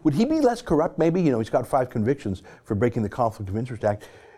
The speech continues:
Do you really think that if you let Justin Trudeau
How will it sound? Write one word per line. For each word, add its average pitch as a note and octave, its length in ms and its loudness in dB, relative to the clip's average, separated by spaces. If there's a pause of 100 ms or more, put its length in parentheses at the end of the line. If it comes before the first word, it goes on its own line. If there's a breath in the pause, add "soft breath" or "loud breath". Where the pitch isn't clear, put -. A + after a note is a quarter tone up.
(200 loud breath)
Do F3 100 4
you F3 180 6
really B3 340 6
think A#3+ 320 0
that D3+ 140 2
if C3+ 120 2
you D#3 140 4
let F3 260 2
Justin F3+ 460 2
Trudeau D3+ 500 4